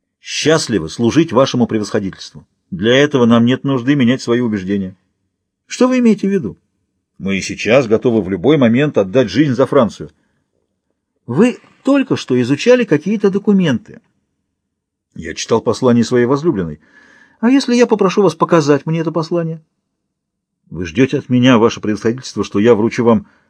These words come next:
конфиденциальное письмо дамы сердца?" Тонкая, учтивая улыбка мелькнула на губах Альфонса. "Не стройте из себя романтического героя. Вы всего лишь легионер,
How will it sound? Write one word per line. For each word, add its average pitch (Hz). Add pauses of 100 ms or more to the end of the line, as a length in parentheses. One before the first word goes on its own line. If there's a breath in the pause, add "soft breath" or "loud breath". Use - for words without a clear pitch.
(140)
конфиденциальное 120
письмо 127
дамы 123
сердца?" 175 (380)
Тонкая, 110
учтивая 95
улыбка 101
мелькнула 101
на 92
губах 95
Альфонса. 107 (1080)
"Не 185
стройте 196
из 147
себя 175
романтического 147
героя. 120
Вы 131
всего 214
лишь 185
легионер, 170